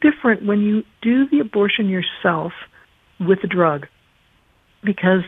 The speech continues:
you as a woman are going to see the baby that comes out. When you have a surgical abortion, you go to sleep, you wake up. There's not that memory. But when you have a chemical abortion, her bathroom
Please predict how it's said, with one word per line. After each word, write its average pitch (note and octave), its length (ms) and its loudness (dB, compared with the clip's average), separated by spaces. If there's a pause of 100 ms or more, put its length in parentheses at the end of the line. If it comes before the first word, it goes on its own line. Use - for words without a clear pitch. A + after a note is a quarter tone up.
(240)
you A3 340 0
as A#3+ 160 4
a G#3+ 60 2
woman G3+ 460 0 (340)
are G3 80 0
going G#3 280 4
to F#3 160 -6 (160)
see B3+ 140 0
the C#4 100 -4
baby E3 320 -2
that - 140 -10
comes F3 260 -10
out. F#3+ 220 -6 (520)
When F3+ 120 0
you F3 60 0
have G#3 100 0
a F#3+ 160 -2
surgical C4 380 4
abortion, F#3+ 600 0
you G3 60 -6
go F3 140 -4
to E3 100 -10 (100)
sleep, A3+ 320 0
you F#3+ 80 -6
wake E3+ 220 -8
up. F3+ 180 0 (600)
There's F3 180 2 (140)
not G3 400 2
that F#3 260 -2
memory. F3+ 560 -4 (340)
But F#3+ 220 -4
when G3+ 220 0
you G#3 160 2
have G3 380 -2
a - 100 -10
chemical B3 460 -2
abortion, F3+ 340 -4
her F#3 140 -2
bathroom F#3+ 600 0